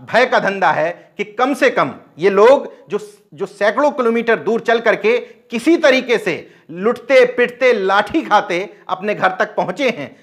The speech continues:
वो ये, ये नहीं सोचेंगे कि जिस प्रभु की मैं पूजा करता था, वो मुझे बचाने क्यों नहीं आए,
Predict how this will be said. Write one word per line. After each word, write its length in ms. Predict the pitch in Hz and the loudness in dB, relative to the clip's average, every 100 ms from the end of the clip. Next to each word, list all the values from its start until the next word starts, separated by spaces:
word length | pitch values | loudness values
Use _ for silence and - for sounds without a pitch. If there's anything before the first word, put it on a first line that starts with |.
| - | -6
वो 100 | 214 | -4
ये, 300 | 220 202 233 | -2 -2 -2
ये 200 | 175 202 | 0 0
नहीं 220 | 185 247 | 2 0
सोचेंगे 580 | 277 254 240 196 170 202 | 4 2 2 0 0 0
कि 360 | 214 - - 208 | -4 -16 -6 -4
जिस 260 | 147 269 | -2 -4
प्रभु 360 | - 226 196 247 | 0 2 4 2
की 160 | 262 233 | 2 2
मैं 340 | 233 190 - - _ - | 4 2 -2 -18 _ -2
पूजा 280 | 196 269 269 | 2 4 4
करता 360 | 240 - 190 | 2 2 -2
था, 120 | 214 | 0
वो 140 | 214 214 | -2 -2
मुझे 320 | 202 196 214 | -4 -2 -2
बचाने 400 | 180 202 185 202 | -2 -4 -4 -4
क्यों 200 | 202 202 | -4 -2
नहीं 260 | 190 208 180 | -2 0 0
आए, 240 | 139 | 0